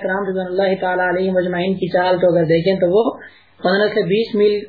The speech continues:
فاصلہ طے کرتے ہیں۔ تو اس لیے صحابہ کرام نے تو اس کی حدود یہاں تک متعین کی کہ یہاں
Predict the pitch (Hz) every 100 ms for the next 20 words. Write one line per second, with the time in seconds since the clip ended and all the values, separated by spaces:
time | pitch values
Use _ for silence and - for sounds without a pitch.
0 | - 185 156 196 196 185 185 170 180 165
1 | 170 - - - _ - - - 269 -
2 | - 233 247 262 262 196 202 226 226 233
3 | 240 226 247 - 220 185 226 196 202 226
4 | 254 233 214 196 208 220 240 240 202 175
5 | - - 175 180 202 233